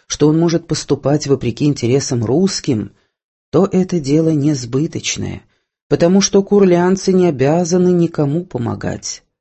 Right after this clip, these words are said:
В этом состоит их право. Да хотя бы и хотели, то не могут по недостатку средств.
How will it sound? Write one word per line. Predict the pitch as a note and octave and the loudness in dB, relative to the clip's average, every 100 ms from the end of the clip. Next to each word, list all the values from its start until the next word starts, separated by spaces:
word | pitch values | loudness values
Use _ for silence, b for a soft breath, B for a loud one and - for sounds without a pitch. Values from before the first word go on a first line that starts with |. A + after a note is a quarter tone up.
| _ _ | _ _
В | A2+ | 2
этом | D3 D#3+ F3+ | 4 4 0
состоит | E3+ E3+ - D3 D3+ | -2 -4 0 0 0
их | D3+ - | -4 -6
право. | - G2+ - - _ _ _ _ _ _ _ _ | -6 -4 -6 -14 _ _ _ _ _ _ _ _
Да | D#3+ A3 | 0 2
хотя | G#3 E3+ - D3+ C#3+ | 2 0 0 0 2
бы | C#3+ | 0
и | B2 | -2
хотели, | - A2 - B2+ B2 A2+ | -4 -8 -4 0 2 0
то | A2 D3 | 0 2
не | D#3+ D#3+ | 4 4
могут | D3+ D#3 G3+ A3 A3 | 4 4 4 0 0
по | |
недостатку | E3 D3+ C3+ C#3 - E3+ E3+ - | 0 2 0 -2 -2 -2 -2 -6
средств. | E3 F3 G3 - - | -4 -2 -2 -2 -10